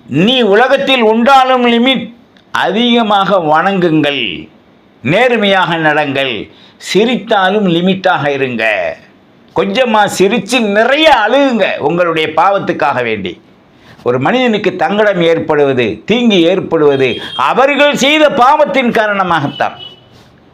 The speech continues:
"என்னங்க நாங்க பாவம் செஞ்சோம்?" அது உனக்கா தெரியும், அல்லாஹ்வுக்குள்ள தெரியும்.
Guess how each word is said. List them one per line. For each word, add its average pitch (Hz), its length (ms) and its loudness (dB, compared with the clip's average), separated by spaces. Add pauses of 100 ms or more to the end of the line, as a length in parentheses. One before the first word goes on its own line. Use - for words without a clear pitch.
(640)
"என்னங்க 180 360 0
நாங்க 160 320 0
பாவம் 151 380 0
செஞ்சோம்?" 139 540 -2 (1080)
அது 147 380 0
உனக்கா 214 360 0
தெரியும், 214 360 0 (100)
அல்லாஹ்வுக்குள்ள 247 540 2
தெரியும். 240 520 -2